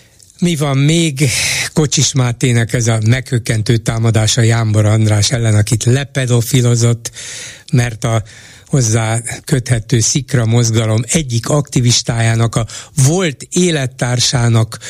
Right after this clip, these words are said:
a laptopján pedofil felvételeket találtak.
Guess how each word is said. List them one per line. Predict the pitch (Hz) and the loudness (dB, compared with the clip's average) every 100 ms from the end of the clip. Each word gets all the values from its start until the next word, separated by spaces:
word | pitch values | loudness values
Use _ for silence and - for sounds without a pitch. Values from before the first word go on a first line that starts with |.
| - - - - - - _ | -16 -16 -18 -20 -20 -20 _
a | - - | -10 -2
laptopján | 131 135 - 120 98 120 107 104 - | 0 -2 -4 -6 -2 -2 -2 -4 -2
pedofil | 156 139 110 - 123 104 | -2 0 -2 0 0 2
felvételeket | 98 - 127 123 113 110 117 104 104 107 101 | 0 -2 -2 0 0 0 -2 -4 -2 -2 -2
találtak. | - 127 120 110 107 110 | -2 0 0 -2 -2 -4